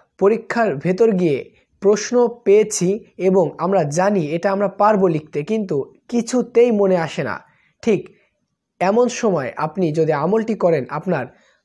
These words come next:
কমন কমন যে প্রশ্নগুলো আছে, যেগুলা মাথায় আসছে না, এগুলা ইনশাআল্লাহ মাথায় চলে আসবে এবং আপনি পরিপূর্ণভাবে লিখতে পারবেন। তো আর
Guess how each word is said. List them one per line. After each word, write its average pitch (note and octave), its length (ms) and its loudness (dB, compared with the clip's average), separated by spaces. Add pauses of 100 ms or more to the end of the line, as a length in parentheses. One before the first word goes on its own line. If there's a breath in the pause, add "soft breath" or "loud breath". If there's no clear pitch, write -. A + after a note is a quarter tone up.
(120)
কমন G#3+ 300 2
কমন F3+ 320 0
যে D3+ 120 -2
প্রশ্নগুলো F3 640 0
আছে, D3 300 -4
যেগুলা E3+ 400 0
মাথায় D#3 460 -4
আসছে F#3 380 -4
না, C3+ 160 -6
এগুলা D#3+ 420 -2 (240 soft breath)
ইনশাআল্লাহ F#3+ 680 0
মাথায় D#3+ 260 -2
চলে E3 240 0
আসবে E3 220 2
এবং F3+ 200 0
আপনি E3 320 -4
পরিপূর্ণভাবে A3 880 0 (240 loud breath)
লিখতে F#3 320 0
পারবেন। A#2+ 340 -6 (280 soft breath)
তো A3+ 80 0
আর A3 80 2